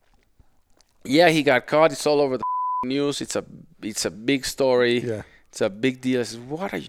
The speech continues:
Speaker 1: talking about?" So I come back to Mexico and I call the owner. I mean, not the owner, the, the director of the race team, like the Tyler Tadevik of, you know, the,
Speaker 2: Yeah.
Speaker 1: the team director.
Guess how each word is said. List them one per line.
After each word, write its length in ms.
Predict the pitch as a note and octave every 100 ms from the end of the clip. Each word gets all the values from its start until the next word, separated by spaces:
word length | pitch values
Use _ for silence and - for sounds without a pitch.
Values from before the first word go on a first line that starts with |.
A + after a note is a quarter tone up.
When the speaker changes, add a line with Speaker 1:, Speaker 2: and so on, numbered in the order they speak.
| -
Speaker 1:
talking 340 | C3+ C3+ A#2+
about?" 240 | G2+ - - - - - _
So 200 | - - B2
I 60 |
come 300 | - D#3 D#3+
back 240 | D3+ C#3 -
to 100 | A#2
Mexico 480 | A2+ C3 - -
and 80 | G2
I 80 | G2
call 300 | - B2 A#2+
the 160 | G#2 G#2+
owner. 420 | A2 G#2+ F#2+ -
I 100 | G2+
mean, 200 | G#2 F2+ B2
not 160 | C3+
the 80 | B2+
owner, 240 | A#2 G#2
the, 220 | G2+ F#2+ E2+
the 160 | G#2 E2+ _
director 420 | A2 C3 F3+ D3+ B2
of 100 | F2+
the 100 | G2+
race 260 | B2 C3
team, 320 | - F2 - -
like 300 | F#2+ D#2+ D2+
the 140 | - - - _ - -
Tyler 360 | - B2 A#2
Tadevik 580 | G2+ A2 A2 G2 F2 -
of, 240 | E2 - D#2
you 100 | F2
know, 220 | E2+ F#2+
the, 100 | G#2
Speaker 2:
Yeah. 120 | G#2 -
Speaker 1:
the 120 | G#2+
team 320 | - - C3+
director. 520 | G2+ G#2 A2+ - F2